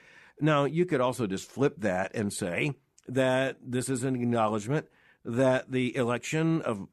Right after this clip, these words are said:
Representative Mike Johnson as Speaker of the House is a fever nightmare for the left, and thus they're responding in just this way. But again, this means that we are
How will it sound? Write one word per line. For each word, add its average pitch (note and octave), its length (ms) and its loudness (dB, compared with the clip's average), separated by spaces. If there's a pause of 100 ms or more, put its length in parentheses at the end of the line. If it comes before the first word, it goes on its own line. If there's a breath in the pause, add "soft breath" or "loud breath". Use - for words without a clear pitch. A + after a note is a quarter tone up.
(120)
Representative B2+ 540 0
Mike A#2 220 -2
Johnson B2 460 -2
as G#2 100 -2
Speaker B2 320 -2
of A2+ 60 0
the A2 100 2
House C#3 420 0 (440 soft breath)
is C#3 280 2
a C3+ 180 -2
fever C#3+ 540 0
nightmare A2 1000 0
for G2+ 180 0
the B2 80 0
left, C#3+ 400 -2 (340)
and A#2 280 0
thus G#2 260 -2
they're F#2+ 180 0
responding G#2 600 -2
in G2 100 0
just F2+ 240 -4
this A2+ 160 -4
way. D3+ 300 0 (500 loud breath)
But C#3 220 4
again, F#3+ 560 4 (200)
this D#3 400 2
means F#3 340 2
that D3 280 2
we E3 640 -2 (100)
are F#2+ 320 2